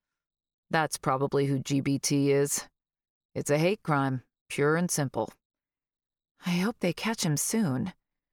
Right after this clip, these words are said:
She took a long sip of iced tea. They fell silent. The space between them became a vast wasteland of reticence that made Caitlin feel uncomfortable.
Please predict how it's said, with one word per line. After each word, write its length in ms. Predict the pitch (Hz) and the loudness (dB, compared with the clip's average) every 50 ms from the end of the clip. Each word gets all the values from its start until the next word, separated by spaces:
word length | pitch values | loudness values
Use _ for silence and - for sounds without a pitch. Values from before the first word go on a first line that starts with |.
| _ _ _ _ _ _ _ - | _ _ _ _ _ _ _ -8
She 120 | - 143 | -6 -4
took 200 | - 156 147 - | -2 -2 0 0
a 60 | 139 | 0
long 340 | 135 147 147 143 143 143 131 | 2 2 2 2 2 0 0
sip 260 | - - 151 143 - | 0 0 -2 0 0
of 100 | 139 - | -2 0
iced 320 | 143 143 143 - - - _ | 0 0 0 -2 -4 -8 _
tea. 360 | - 160 151 143 139 131 120 - _ _ _ _ _ _ _ _ _ _ _ _ _ _ _ _ _ _ _ _ _ _ _ | -2 0 2 2 0 -2 -4 -8 _ _ _ _ _ _ _ _ _ _ _ _ _ _ _ _ _ _ _ _ _ _ _
They 100 | - 220 | -4 -4
fell 260 | 220 - - 233 226 214 | -4 -2 -2 0 0 0
silent. 640 | - - 202 185 160 143 143 139 135 - - - _ _ _ _ _ _ _ _ _ _ _ _ _ _ _ _ _ _ | 0 0 0 2 2 2 2 0 -2 -4 -6 -12 _ _ _ _ _ _ _ _ _ _ _ _ _ _ _ _ _ _
The 40 | 170 | -4
space 400 | - - - 196 185 185 160 - | -4 0 2 2 2 2 0 -2
between 460 | - - 147 - - 208 196 180 156 | -4 -4 -4 0 0 2 2 2 2
them 240 | 147 143 143 143 156 | 2 2 2 0 0
became 400 | 160 180 - 170 170 160 156 151 | 0 0 0 0 0 2 2 0
a 80 | 143 135 | 0 0
vast 480 | 165 170 165 160 156 - - - - - | 2 2 2 2 0 -2 -4 -6 -8 -4
wasteland 760 | 175 190 190 196 180 - - 143 143 139 139 131 131 139 135 | 0 2 2 2 0 0 -2 0 0 0 0 0 0 0 0
of 200 | 139 135 131 151 | 0 -2 -2 0
reticence 680 | 156 170 175 170 151 - - 135 135 143 - - - - - - - - _ _ _ | 0 0 2 2 0 0 0 0 -2 -2 -2 -4 -6 -6 -10 -18 -20 -20 _ _ _
that 120 | - 185 - | -8 -6 -2
made 300 | - 185 175 170 - - | -2 0 0 -2 -4 -6
Caitlin 500 | - - 240 240 - 240 226 214 208 196 | -6 -4 -4 -2 0 0 0 0 0 -2
feel 480 | - - - 180 175 165 156 151 202 - | -2 -2 0 2 2 2 2 0 -4 -4
uncomfortable. 960 | 156 151 139 135 - - - 170 147 - - - 131 117 - 117 120 - - | -4 -4 -4 -4 -6 -6 -4 -4 -4 -4 -6 -8 -6 -4 -2 -4 -4 -4 -8